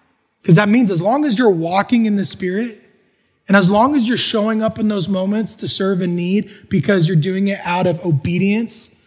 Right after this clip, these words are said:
to God, out of a desire to grow in your maturity, that's why you're there. Here's the good news. You can't mess it up 'cause you're not responsible for the growth.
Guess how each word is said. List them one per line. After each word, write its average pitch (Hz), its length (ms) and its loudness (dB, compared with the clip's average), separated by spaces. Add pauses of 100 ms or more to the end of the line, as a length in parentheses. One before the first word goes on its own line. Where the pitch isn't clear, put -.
(160)
to - 120 2
God, 170 500 2 (1500)
out 196 120 6
of 196 100 6
a 196 40 6
desire 190 680 2
to 196 300 0
grow 190 480 2
in 208 80 -2
your 196 100 -4
maturity, 220 720 0 (540)
that's 190 380 4
why 214 180 0
you're 208 240 0
there. 214 380 -2 (180)
Here's 180 240 2
the 208 80 2
good 226 180 4
news. 247 400 0 (280)
You 151 100 0
can't 226 300 0
mess 208 220 -2
it 208 80 0
up 226 240 -6
'cause 147 180 2
you're 185 100 0
not 180 140 -4
responsible 160 460 -10
for 175 120 -10
the 151 80 -4
growth. 208 380 -8